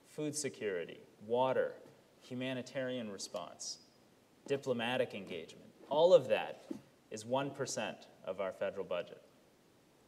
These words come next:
And today we're engaged in a very serious conversation about whether America can continue to maintain its six decades of leadership in vaccination, in health, in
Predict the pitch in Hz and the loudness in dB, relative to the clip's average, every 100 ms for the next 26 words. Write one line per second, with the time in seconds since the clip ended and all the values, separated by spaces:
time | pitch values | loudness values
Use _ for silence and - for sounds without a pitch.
0 | - - - - 113 - 131 147 151 151 | -20 -20 -18 -8 -6 0 4 4 4 4
1 | 139 131 139 139 - 127 113 110 120 139 | 2 2 2 0 -4 -4 -4 2 4 4
2 | 143 - 147 147 139 143 139 127 139 165 | 2 -2 -2 -2 -4 -6 -6 -4 -4 -4
3 | - 95 98 95 110 107 107 110 113 110 | -4 -2 0 4 4 4 2 0 -2 -2
4 | 110 - 107 - 104 - 143 139 131 139 | -4 -8 -12 -10 -10 -6 -6 -4 -4 -4
5 | 120 110 107 139 135 - - - - - | -4 -4 -4 -4 -4 -6 -12 -14 -14 -20
6 | - - - 104 - - 127 - 104 113 | -20 -14 -8 -4 -2 0 0 -2 2 2
7 | 113 120 110 104 98 98 95 117 107 - | 2 0 0 0 -4 -6 -4 -2 -2 -2
8 | - - - - - - - - - - | -6 -6 -12 -20 -20 -20 -20 -20 -16 -8
9 | 101 92 90 - - 101 113 113 110 104 | -6 -6 -12 -18 -4 -2 0 -2 -4 -4
10 | 104 - - - - - - 92 92 110 | -4 -6 -10 -14 -20 -20 -16 -14 -10 -6
11 | 104 85 - - - - - - - - | -4 -4 -6 -20 -20 -18 -18 -20 -20 -18
12 | - 101 95 | -8 -6 -6